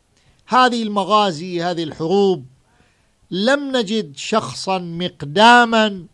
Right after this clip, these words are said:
كشخصية الإمام علي بن أبي طالب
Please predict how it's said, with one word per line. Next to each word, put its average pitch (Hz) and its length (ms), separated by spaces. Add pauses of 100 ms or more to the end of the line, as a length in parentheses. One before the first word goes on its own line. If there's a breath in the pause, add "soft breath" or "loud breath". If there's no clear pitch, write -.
(160)
كشخصية 165 1000
الإمام 156 920 (460 soft breath)
علي 156 360
بن 143 120
أبي 139 300
طالب 165 540